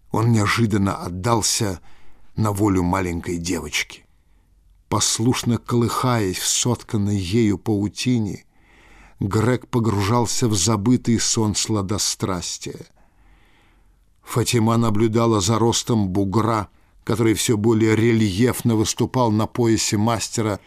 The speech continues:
стягивавшего его штаны на талии и в паху. Женщина протянула руку к этому холму,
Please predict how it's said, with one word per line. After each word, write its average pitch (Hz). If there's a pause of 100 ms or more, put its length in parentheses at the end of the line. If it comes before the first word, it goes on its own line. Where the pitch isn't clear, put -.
(360)
стягивавшего 104
его 104
штаны 98
на 92
талии 101
и -
в -
паху. - (800)
Женщина 110
протянула 110
руку 110
к -
этому 101
холму, 110